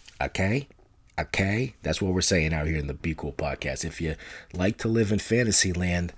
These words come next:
that's great. I hope you enjoy it. Click your fucking heels.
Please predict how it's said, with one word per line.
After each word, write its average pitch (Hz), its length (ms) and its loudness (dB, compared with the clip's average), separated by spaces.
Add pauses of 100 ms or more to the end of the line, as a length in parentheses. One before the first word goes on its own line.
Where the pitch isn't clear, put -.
(140)
that's 92 260 0
great. 95 640 -2
I 78 120 -2
hope - 340 -4
you 95 120 2
enjoy 95 380 0
it. 98 240 0 (400)
Click - 300 -2
your 92 80 2
fucking - 380 -2
heels. 95 520 -2